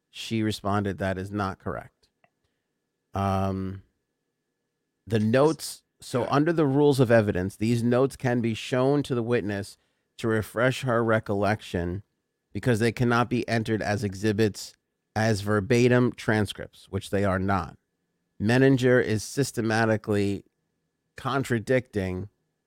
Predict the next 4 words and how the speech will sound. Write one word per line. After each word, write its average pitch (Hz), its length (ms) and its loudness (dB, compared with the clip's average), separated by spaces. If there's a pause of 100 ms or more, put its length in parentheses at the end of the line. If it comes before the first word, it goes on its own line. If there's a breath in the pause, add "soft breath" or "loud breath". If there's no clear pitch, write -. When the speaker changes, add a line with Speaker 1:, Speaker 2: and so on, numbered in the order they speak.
(120)
Speaker 1:
or 95 120 -6
contrasting 101 1000 -4 (560)
Jane's 117 460 0
testimony 98 880 -2